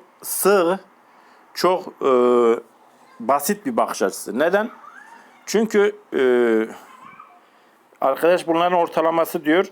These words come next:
yüzde iki bin iki yüz elli gitmiş. Altın ise yirmi yılda yüzde dokuz bin altı yüz gitmiş gram olarak.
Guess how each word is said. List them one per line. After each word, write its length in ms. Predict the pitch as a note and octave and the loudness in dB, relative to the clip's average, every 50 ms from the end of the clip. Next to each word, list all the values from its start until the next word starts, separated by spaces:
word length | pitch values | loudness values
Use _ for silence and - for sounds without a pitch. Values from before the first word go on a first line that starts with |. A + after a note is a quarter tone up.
| - _ _ _ _ _ _ - - - - - - - _ _ _ _ - | -8 _ _ _ _ _ _ -20 -20 -20 -20 -20 -20 -20 _ _ _ _ -6
yüzde 420 | - C#3+ C#3+ C#3 C#3 E3 E3 D#3+ D3 | -4 -2 -2 -2 0 0 0 0 0
iki 280 | D#3 D3 - F3 D#3+ | -4 -4 -4 -4 -4
bin 80 | D3+ D3+ | -2 -2
iki 240 | D3 C#3+ - - E3 | -4 -4 -2 0 0
yüz 140 | D#3 C#3 D3 | 0 2 2
elli 260 | D3 D3+ D#3+ F3 D3+ | 2 4 2 2 2
gitmiş. 340 | C#3 B2 A#2+ - D#3+ D#3+ - | 0 -4 -4 -6 -10 -8 -4
Altın 320 | - C#3+ C#3+ D3+ - E3+ | -2 -2 -2 -2 -4 -4
ise 400 | D3+ C3 - - D#3+ F3+ G3+ - - _ - | -4 -4 -2 0 0 0 -2 -4 -10 _ -8
yirmi 260 | - C#3 C#3+ D3+ D#3 | -4 -4 -2 -2 0
yılda 240 | D3+ C#3 C3 B2 D#3+ | 0 0 0 0 2
yüzde 340 | F3 E3 C#3+ C3+ D#3+ D#3 D3 | 2 2 2 2 0 0 0
dokuz 300 | D3+ C#3+ - D3+ C#3 C#3 | 0 -2 -2 -4 -4 -4
bin 80 | D3 D3 | -2 0
altı 280 | C#3+ C#3 C3+ - D#3 | 0 0 0 -2 -4
yüz 100 | D3 B2+ | -4 -2
gitmiş 280 | A2+ A2 - - F#2 - | -2 -4 -6 -8 -12 -8
gram 300 | - A#2+ A2+ A2+ A2 G#2 | -4 -2 -2 0 0 0
olarak. 260 | G2 F#2 F2+ F2 | -2 -2 -2 -4